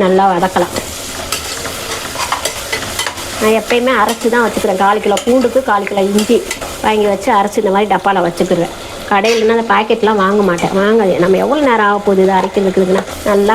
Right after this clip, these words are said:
வதக்குங்க. வதங்குறாங்க பாருங்க, நல்லா வாசம் வரும் அந்த வாடை.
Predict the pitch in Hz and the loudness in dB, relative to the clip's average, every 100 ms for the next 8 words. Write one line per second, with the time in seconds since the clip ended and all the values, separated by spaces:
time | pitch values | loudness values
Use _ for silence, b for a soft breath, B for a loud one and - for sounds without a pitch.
0 | 202 185 196 196 156 - - - - - | 2 0 0 0 0 -6 -10 -14 -14 -16
1 | - - 202 208 190 170 170 180 180 185 | -14 -2 0 2 2 0 0 2 2 4
2 | 196 190 190 214 202 180 180 170 170 180 | 2 2 2 0 -2 0 -2 -2 0 0
3 | 180 185 | 2 0